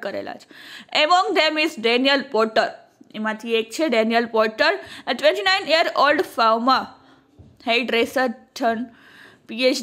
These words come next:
D cancer research student at the University of Manchester.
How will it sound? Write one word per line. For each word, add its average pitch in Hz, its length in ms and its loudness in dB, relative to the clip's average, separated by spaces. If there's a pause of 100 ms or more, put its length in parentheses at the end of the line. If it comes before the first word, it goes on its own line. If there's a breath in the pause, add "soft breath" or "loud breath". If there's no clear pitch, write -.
D 262 80 -2 (100)
cancer 233 400 0
research 233 460 -2 (320)
student 247 580 -2
at 220 140 -2
the 220 100 -4
University 240 720 -2
of 220 220 -2
Manchester. 208 600 -6